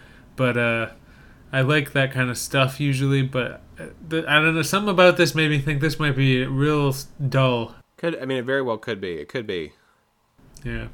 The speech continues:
Speaker 1: but I'm gonna keep my eye on this one.
Speaker 2: Yeah, I will too. We, we like Anthony Mackie, so
Speaker 1: Yeah.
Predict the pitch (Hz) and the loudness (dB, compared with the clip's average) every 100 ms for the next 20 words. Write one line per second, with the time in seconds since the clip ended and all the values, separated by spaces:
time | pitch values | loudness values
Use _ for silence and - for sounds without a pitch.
0 | - 156 160 175 175 - 165 139 135 135 | -2 2 2 2 2 0 0 0 2 2
1 | 127 120 113 113 - 110 113 - - - | 2 0 -4 -10 -10 -12 -14 -20 -20 -20
2 | - - 120 127 156 151 107 98 127 165 | -18 -6 -2 0 -2 -4 -4 -6 -4 -4
3 | 175 175 190 185 151 147 123 107 101 95 | -2 2 2 0 -4 -4 -6 -6 -6 -6
4 | - 80 78 95 87 85 - - - - | -8 -14 -12 -10 -8 -10 -12 -20 -20 -20
5 | - - 120 110 | -20 -6 0 0